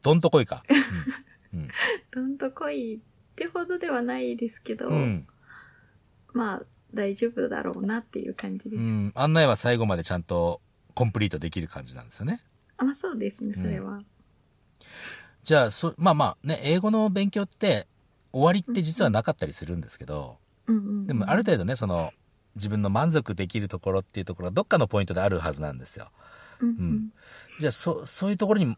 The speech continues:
Speaker 1: 目指していくわけなんですが、じゃあ、
Speaker 2: はいはい。
Speaker 1: じゃあ今度ね、その、そこのポイント、
Speaker 2: うんうん。
Speaker 1: その英語が自分でまあな-、ちょっと納得できるぐらいに話せるようになったら、
Speaker 2: うんうん。
Speaker 1: なんかこ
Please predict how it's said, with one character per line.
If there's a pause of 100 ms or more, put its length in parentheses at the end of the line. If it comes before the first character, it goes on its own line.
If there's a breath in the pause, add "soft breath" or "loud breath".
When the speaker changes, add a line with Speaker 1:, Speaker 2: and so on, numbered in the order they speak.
Speaker 1:
目
指
し
て
い
く
わ
け
な
ん
で
す
が、 (680 loud breath)
じ
ゃ
あ、
Speaker 2:
は
い
は
い。
Speaker 1:
じ
ゃ
あ
今
度
ね、
そ
の、
そ
こ
の
ポ
イ
ン
ト、
Speaker 2:
う
ん
う
ん。
Speaker 1:
そ
の
英
語
が
自
分
で
ま
あ
な-、 (300)
ち
ょ
っ
と
納
得
で
き
る
ぐ
ら
い (800 soft breath)
に
話
せ
る
よ
う
に
な
っ
た
ら、
Speaker 2:
う
ん
う (300)
ん。
Speaker 1:
な
ん
か
こ